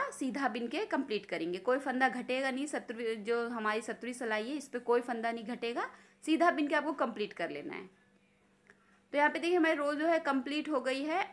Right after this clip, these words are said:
इस तरीके से। अब हम रॉन्ग साइड की तरफ आएंगे और रॉन्ग साइड की तरफ हम सभी फंदों को उतार देंगे।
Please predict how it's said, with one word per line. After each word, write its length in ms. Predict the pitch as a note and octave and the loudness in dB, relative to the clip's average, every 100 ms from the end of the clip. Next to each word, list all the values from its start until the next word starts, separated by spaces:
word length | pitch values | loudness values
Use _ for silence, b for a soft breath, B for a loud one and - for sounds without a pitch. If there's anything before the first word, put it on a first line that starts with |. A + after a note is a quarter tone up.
| - | -8
इस 160 | B3+ B3 | -10 -4
तरीके 340 | B3+ B3 A#3+ C4 | -2 -2 -4 -6
से। 240 | D#4 A4 - b b _ | -4 -4 -6 b b _
अब 180 | C4+ D4+ | 8 8
हम 160 | F4 D4+ | 8 8
रॉन्ग 260 | A#3+ C4 | 8 6
साइड 220 | C4+ C4 B3 | 2 -2 -2
की 120 | B3+ | -2
तरफ 240 | A#3+ A#3+ | 0 4
आएंगे 340 | G3+ G3+ A3 F4+ - G#3+ | 4 4 2 -2 -2 0
और 120 | A#3 | 4
रॉन्ग 260 | A#3+ C4 D4 | 4 4 2
साइड 180 | C#4+ B3 | -2 -4
की 100 | D4+ | -2
तरफ 240 | C4 D4 | 0 0
हम 140 | D#4 D4+ | 0 0
सभी 240 | C4+ C4 | 0 -2
फंदों 280 | C#4+ B3+ B3 | -2 0 0
को 140 | B3 | 0
उतार 300 | C#4+ G#3+ F3 | 0 4 4
देंगे। 360 | D#3+ C#3+ D3+ - | 2 -4 -6 -8